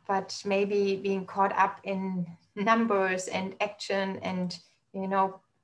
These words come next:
programs and all of that. This demanding life we have, um, or which is also the life outside in the state of the world, which has become so fast and, and complex,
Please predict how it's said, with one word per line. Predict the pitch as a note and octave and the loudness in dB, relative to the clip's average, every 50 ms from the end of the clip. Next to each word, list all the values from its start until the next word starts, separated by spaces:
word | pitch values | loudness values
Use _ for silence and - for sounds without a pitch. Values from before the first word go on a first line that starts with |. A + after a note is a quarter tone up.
| _ _ _ _ _ | _ _ _ _ _
programs | - - A3 G#3+ G#3 F#3+ G#3 G3 G3 F#3+ F#3+ F#3 F#3+ F#3+ F3 - | -2 2 2 2 2 2 4 6 6 8 6 6 2 -2 -6 -6
and | G#3 F#3+ | -6 -2
all | F#3 F3+ G3+ G#3+ | 0 0 2 2
of | A3 G#3 G3 | 2 0 0
that. | F3+ F3 F#3 G3 F#3+ - _ _ _ _ _ _ _ _ _ _ _ _ _ _ _ _ _ _ - | 2 2 2 0 0 -4 _ _ _ _ _ _ _ _ _ _ _ _ _ _ _ _ _ _ -10
This | G3 F#3+ F#3+ F#3 G3+ G3+ G3 G3 | -8 -6 -4 0 0 0 0 2
demanding | - A3+ G3+ G3 F#3 F#3 F#3+ F#3+ G#3 G#3+ G#3 G3+ | 2 2 4 4 4 4 4 2 0 -2 0 2
life | G#3+ F3+ F3 F3 G3+ A#3 - - _ _ _ _ _ _ _ _ _ _ - | 4 6 6 4 4 0 -4 -12 _ _ _ _ _ _ _ _ _ _ -6
we | - G3+ | -4 -4
have, | G3 G3 G3+ F#3+ F#3+ G3 G3 - - - - | 0 2 4 4 4 2 0 -6 -14 -4 0
um, | G3+ G3 F#3+ F#3+ F#3+ F#3 F#3 F#3 F#3 - - _ - | 4 4 4 4 4 0 -2 -4 -6 -8 -10 _ -6
or | F#3+ F3+ F3+ | -4 -2 -2
which | F#3 F3+ F3+ | -2 -2 -4
is | G3+ F3 - | -4 -4 0
also | - - F#3+ F#3+ F#3+ - G3+ F#3 F3+ F3+ F3 - _ _ _ _ _ _ _ _ _ _ _ _ _ _ _ _ _ _ _ _ _ _ _ - | 2 4 4 4 2 0 -2 -2 -2 -4 -6 -14 _ _ _ _ _ _ _ _ _ _ _ _ _ _ _ _ _ _ _ _ _ _ _ 4
the | A#3 | 6
life | A3+ G#3+ G#3 A3 G#3+ G#3+ | 8 8 8 6 6 4
outside | - G3 G3+ G3+ - - - D4 C#4 A#3+ G#3+ G#3 G#3 | 4 2 2 2 0 4 6 6 8 8 6 4 2
in | - G#3 G#3 G#3 G3+ G3 F#3+ | -2 -4 -4 -4 -4 -6 -4
the | G#3 G#3 F#3 | -4 -4 -4
state | - - - A#3+ B3 A#3+ | 0 4 6 8 8 8
of | A3 G#3 G#3 | 6 4 2
the | G3+ G3+ | 0 0
world, | F#3+ G3+ A3 A3+ A3 G#3 G3+ G3+ | 2 2 4 4 6 4 4 2
which | G3 G3 F#3+ | 0 -4 -4
has | G#3 G#3 G3 G3 | -4 -6 -6 -6
become | - G3+ G3+ - - G#3 G3+ G3+ | -6 -10 -10 -8 -8 -6 -4 -4
so | F#3 F3 - - - - A3 G#3+ G3 | -4 -6 -8 -8 -4 -4 -2 -2 -4
fast | - - - - G#3 G3 G3+ G3+ G#3 G3+ - - | -6 -6 0 2 4 4 4 2 0 -2 -6 -8
and, | - F#3+ F#3+ F#3 F3+ F3+ F3 - | -6 -6 -4 -4 -4 -4 -6 -6
and | - F3 F3+ F3+ F3+ F3 - | -6 -4 -4 -4 -4 -4 -8
complex, | - - - A#3+ B3+ - - E3+ F3 F#3 - - - - - | -10 -4 -2 -2 0 2 2 2 2 2 0 -6 -12 -14 -14